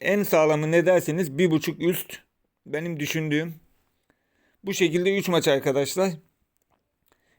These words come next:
Ev, ilk söylediğim maç bir seksen beş, ikincisi bir otuz.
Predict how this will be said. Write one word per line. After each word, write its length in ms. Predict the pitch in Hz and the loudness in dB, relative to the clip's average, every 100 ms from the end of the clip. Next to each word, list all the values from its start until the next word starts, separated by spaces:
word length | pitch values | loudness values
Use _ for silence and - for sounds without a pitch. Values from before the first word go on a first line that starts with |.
| - | -2
Ev, 160 | 156 | 0
ilk 240 | 165 175 175 | 0 -2 0
söylediğim 400 | 185 180 175 180 | 4 4 4 2
maç 260 | 180 185 | 0 0
bir 120 | 160 190 | 0 0
seksen 480 | - 139 131 127 | 0 0 -2 0
beş, 260 | 139 170 - | 0 0 -2
ikincisi 600 | - 147 175 160 175 143 | -8 -6 -4 -2 -2 2
bir 100 | 175 | 4
otuz. 460 | 170 - 175 - | 4 2 -2 -2